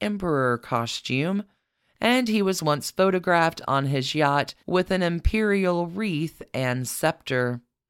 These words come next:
He was constantly surrounded by a retinue,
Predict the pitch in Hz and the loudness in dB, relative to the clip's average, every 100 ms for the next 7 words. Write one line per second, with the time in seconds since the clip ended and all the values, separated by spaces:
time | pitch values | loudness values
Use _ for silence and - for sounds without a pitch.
0 | _ _ _ _ 262 247 220 - 226 214 | _ _ _ _ 0 2 0 -2 0 0
1 | - 180 - 143 135 - 135 147 151 156 | 0 -4 -2 -4 -4 -4 0 2 2 -2
2 | 147 135 127 123 156 - 175 165 156 | -2 0 0 -2 -2 -2 -4 -4 -6